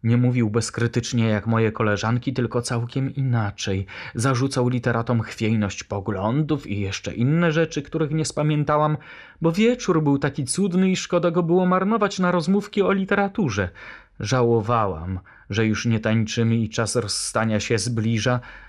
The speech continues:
gdy ja właśnie mam ochotę włóczyć się z Ludwikiem pustymi ulicami, gdzie oświetlone okna błyszczą przyjacielsko, a samotna latarnia duma nad cieniem drzewa rozpłaszczonym u jej stóp. Na pożegnanie Ludwik powiedział:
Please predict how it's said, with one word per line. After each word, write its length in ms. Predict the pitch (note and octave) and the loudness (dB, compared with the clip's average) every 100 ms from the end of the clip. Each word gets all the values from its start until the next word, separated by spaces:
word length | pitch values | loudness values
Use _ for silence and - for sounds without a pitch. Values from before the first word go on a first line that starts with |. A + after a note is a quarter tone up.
| - - | -10 -4
gdy 160 | A2+ | 0
ja 120 | A#2+ | 0
właśnie 340 | A2 A#2 - B2 | 0 -2 -2 0
mam 200 | B2 B2 | 0 0
ochotę 460 | C#3+ C3+ C3 D#3+ | -2 0 2 2
włóczyć 520 | E3 G3+ D4+ E4 F#3+ - | 2 2 2 2 -2 -2
się 200 | - C3+ | -2 -2
z 80 | |
Ludwikiem 580 | C3 C3+ A#2+ B2 C3+ D#3 | 0 0 0 0 0 0
pustymi 440 | D3 F3 - D3 D#3+ | 0 -2 0 0 0
ulicami, 640 | F3 D#3 C#3 - A2+ C3+ | 0 0 0 0 2 0
gdzie 200 | C#3 B2+ | 0 0
oświetlone 640 | B2+ - C3 B2+ B2+ B2+ F2+ | 0 0 -4 0 0 2 0
okna 340 | A#2 B2 A#2 | -2 0 -2
błyszczą 500 | A2 A#2 A2+ - G2+ | 2 0 0 -2 -2
przyjacielsko, 840 | - A2+ G#2 - A2 G2+ - B2 B2 - - - - | -2 0 0 0 0 -2 -2 -2 -2 -10 -20 -16 -6
a 100 | A#2+ | -2
samotna 580 | D3 D3 D3 D#3+ D#3 | 0 0 0 0 2
latarnia 640 | D#3 D#3+ D#3 C3+ D3 D3+ C#3 | 2 2 0 -2 0 0 0
duma 340 | A#2+ B2 B2+ | 0 2 2
nad 200 | B2 A#2+ | 2 0
cieniem 380 | - A#2+ A#2 A#2+ | -2 2 2 2
drzewa 380 | G#2 A#2 A2+ A#2+ | 0 0 2 0
rozpłaszczonym 840 | A#2 - - G#2+ - A2+ B2 A#2+ | -2 -4 -4 -4 -2 0 2 2
u 160 | B2 A#2 | 0 0
jej 260 | A#2+ A#2+ | 2 0
stóp. 880 | A2+ - - - A2 G#2 - - - - - - - - - - - - - | -2 -8 -10 -4 -2 -2 -6 -16 -16 -18 -18 -16 -16 -16 -20 -20 -20 -10 -2
Na 100 | D3+ | 2
pożegnanie 640 | F#3+ F#3+ G3+ G3 G#3 G#3 | 2 2 4 4 4 4
Ludwik 400 | F#3 G#3+ F#3 G3+ | 4 4 2 -2
powiedział: 560 | - D#3+ E3 F#3+ F#3 F3+ | 0 2 4 4 4 2